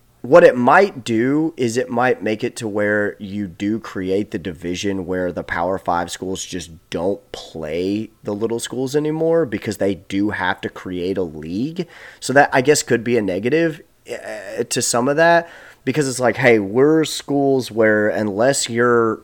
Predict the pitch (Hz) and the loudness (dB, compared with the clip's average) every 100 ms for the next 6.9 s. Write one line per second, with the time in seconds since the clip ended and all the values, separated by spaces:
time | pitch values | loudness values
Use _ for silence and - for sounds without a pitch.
0 | 101 - 127 127 - 90 104 107 117 123 | -10 0 2 2 -6 -8 -4 -2 -2 -2
1 | 123 - _ _ - 90 92 104 95 104 | -8 -12 _ _ -12 -8 -4 -2 -2 -4
2 | 92 - 104 - 85 107 95 95 87 104 | -6 -6 -10 -10 -6 -6 -4 -4 -2 0
3 | 117 156 - 117 78 73 92 - 135 131 | 2 2 2 -2 -4 -4 -4 -2 -2 4
4 | 156 131 120 110 104 98 131 131 117 120 | 6 8 6 2 -2 2 4 4 6 6
5 | 113 92 85 - - - 101 120 104 101 | 6 -2 -6 -10 -10 -6 -2 0 2 0
6 | 104 92 76 - 87 85 82 90 | 0 -4 -4 -6 -4 -4 -6 -8